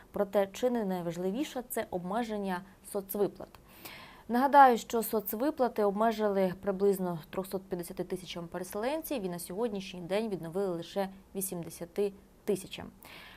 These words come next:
Обмеження соцвиплат, як закон захищає нині вимушеного переселенця, про це будемо говорити разом з нашим гостем.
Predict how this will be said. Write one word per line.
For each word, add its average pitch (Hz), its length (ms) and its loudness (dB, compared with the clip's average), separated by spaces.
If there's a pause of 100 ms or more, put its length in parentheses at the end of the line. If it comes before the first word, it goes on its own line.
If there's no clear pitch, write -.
(300)
Обмеження 302 380 6
соцвиплат, 269 580 0
як 262 280 8
закон 240 420 2
захищає 233 640 6
нині 196 280 2
вимушеного 196 580 0
переселенця, 247 680 0
про 208 160 -4
це 240 180 -4
будемо 196 360 0
говорити 208 520 0
разом 190 340 -2
з 180 60 -6
нашим 180 400 -4
гостем. 254 580 -2